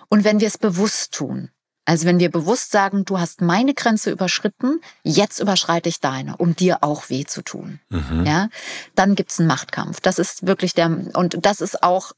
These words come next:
Speaker 1: sage ich mal, nicht verantwortungsbewusst, weil wir wissen, dass die Kinder haben noch gar nicht, keine Ahnung, keine Idee wirklich von einer
Speaker 2: Mhm.
Speaker 1: Grenze. Ja. So, und das wollte ich einfach vorweg nochmal schicken. Wenn wir Grenzen von Kindern übertreten, haben wir Möglichkeiten zu reparieren.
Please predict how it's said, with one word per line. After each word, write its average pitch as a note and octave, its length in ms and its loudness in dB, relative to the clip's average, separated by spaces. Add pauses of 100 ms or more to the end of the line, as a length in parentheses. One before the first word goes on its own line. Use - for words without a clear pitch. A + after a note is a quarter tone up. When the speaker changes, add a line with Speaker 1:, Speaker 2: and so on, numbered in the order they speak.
Speaker 1:
sage F3 320 -2
ich F3+ 120 -8
mal, E3+ 200 2
nicht F#3 300 -2
verantwortungsbewusst, D#3+ 1200 -2
weil D#3+ 200 2
wir E3 160 0
wissen, F#3+ 260 0
dass F3 160 0
die F3+ 80 -4
Kinder F3+ 280 0
haben F3 120 2
noch F3 180 2
gar E3+ 160 2
nicht, F3 140 -2
keine E3 320 0
Ahnung, F3 380 2
keine E3+ 280 0
Idee E3+ 400 0
wirklich D#3+ 320 -4
von D3+ 140 -6
einer D3 160 -4
Speaker 2:
Mhm. - 80 0
Speaker 1:
Grenze. - 380 -4 (340)
Ja. D3+ 220 -4 (840)
So, F3+ 280 4
und F3+ 260 0
das A3 260 0 (360)
wollte G3 380 0
ich - 80 -2
einfach A3 280 0
vorweg G3+ 580 -2
nochmal F#3 380 -2
schicken. B3 400 -2 (500)
Wenn G3+ 380 2
wir A#3 120 2
Grenzen A3 460 0
von G3 240 0
Kindern A3 300 2
übertreten, F#3+ 680 0
haben G3+ 240 2
wir F#3 100 2
Möglichkeiten F3+ 720 0
zu E3+ 140 -2
reparieren. D3+ 720 -2